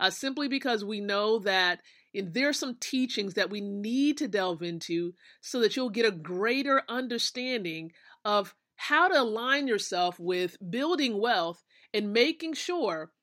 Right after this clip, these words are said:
that you're doing what it is that God has called you to do, okay? Making sure that you are indeed doing what God has called you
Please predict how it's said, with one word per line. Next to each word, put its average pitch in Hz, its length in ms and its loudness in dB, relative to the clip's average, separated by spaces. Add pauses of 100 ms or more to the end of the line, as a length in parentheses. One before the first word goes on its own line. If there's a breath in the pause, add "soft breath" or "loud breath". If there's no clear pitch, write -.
(100)
that 208 180 2
you're 214 120 -4
doing 254 400 -4
what 262 120 4
it 226 80 -2
is 233 200 0
that 180 200 0
God 196 320 0
has 196 120 -6
called 180 360 -6
you 170 120 -4
to 165 80 -6
do, 151 220 -12 (680)
okay? 196 480 -4 (280 soft breath)
Making 247 440 2
sure 285 420 0
that 202 200 2
you 240 320 -2
are 208 160 2
indeed 220 720 -4 (180)
doing 185 580 -4 (220)
what 180 340 -4
God 175 640 0
has 170 240 -8
called 165 640 -6 (160)
you 165 500 -6